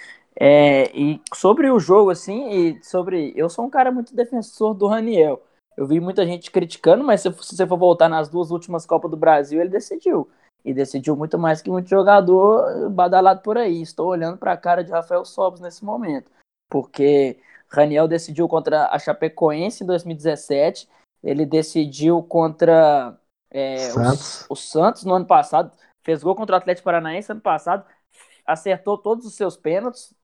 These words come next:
Speaker 1: todos não, foram dois, né, mas, enfim, é um cara que, que fa-, fazia jogos, gols grandes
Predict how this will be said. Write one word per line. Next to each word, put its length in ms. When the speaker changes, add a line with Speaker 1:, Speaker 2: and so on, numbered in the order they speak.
Speaker 1:
todos 200
não, 200
foram 260
dois, 300
né, 160
mas, 280
enfim, 540
é 180
um 100
cara 380
que, 240
que 220
fa-, 220
fazia 480
jogos, 440
gols 440
grandes 480